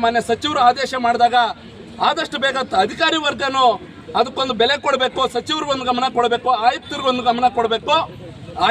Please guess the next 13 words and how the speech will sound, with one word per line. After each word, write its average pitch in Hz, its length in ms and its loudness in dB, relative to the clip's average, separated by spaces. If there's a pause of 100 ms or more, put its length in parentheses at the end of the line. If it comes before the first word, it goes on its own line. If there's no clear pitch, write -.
(120)
ಎಲ್ಲಾ 302 180 4 (120)
ರೀತಿಯಲ್ಲೂ 285 580 -2 (460)
ಆ 220 120 2
ಒಂದು 262 120 0 (100)
ಪಿ 302 140 -2
ಟಿ 311 140 -4
ಸಿ 262 100 -2
ಎಲ್ 262 140 -2
ಕೇಟ್-, 247 240 0 (140)
ಕೇಸ್‌ಗಳಾಗಿರ್ಬೋದು, 240 760 0 (540)
ಎಲ್ 240 140 0
ಅಂಡ್ 302 160 -2
ಓ - 20 2